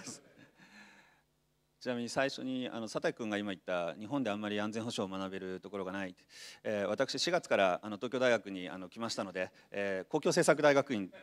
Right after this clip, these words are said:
えー、情報学館両方で、あの、漏れなく授業を開講しておりますので、えー、ぜひ、えー、まだ来ていらっしゃらない方は、あの、ぜひそちらに取っていただければと思います。あの、英語でやっているので、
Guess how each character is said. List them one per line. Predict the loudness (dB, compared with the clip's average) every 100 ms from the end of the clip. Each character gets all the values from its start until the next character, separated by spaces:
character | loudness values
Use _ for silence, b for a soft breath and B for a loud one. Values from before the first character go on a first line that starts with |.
| B B B -10
え |
ー、 | 0
情 | 4
報 | 6
学 | 4 4
館 | 2 2
両 | 2
方 | 4 6
で、 | 4
あ | 2
の、 | -2
漏 | -2
れ |
な | -2
く | -2
授 | -4 -4
業 |
を | 0
開 | -2
講 | 0 0
し |
て | 0
お |
り | -2
ま | -4
す | -6
の |
で、 | -6 -6 -8
え | -10
ー、 | -8
ぜ | -8
ひ、 | -8 -8 B B B
え | -8
ー、 |
ま | -4
だ | -6
来 | -4
て |
い | -2
ら |
っ | 0
し |
ゃ | 0
ら |
な | 0
い |
方 | 0 2
は、 | 2 2 -2
あ | -12
の、 | -8
ぜ | -8
ひ | -8
そ | -12 -10
ち |
ら | -10
に | -10
取 | -14 -18
っ |
て | -8
い |
た | -6
だ | 0
け | 0
れ |
ば | 0
と | -4
思 |
い | -10
ま |
す。 | -14 -18 b b
あ | -18
の、 | -6
英 | -4
語 | -2 2
で |
や | 0
っ |
て | 2
い | -2
る | 0
の |
で、 | -2 -2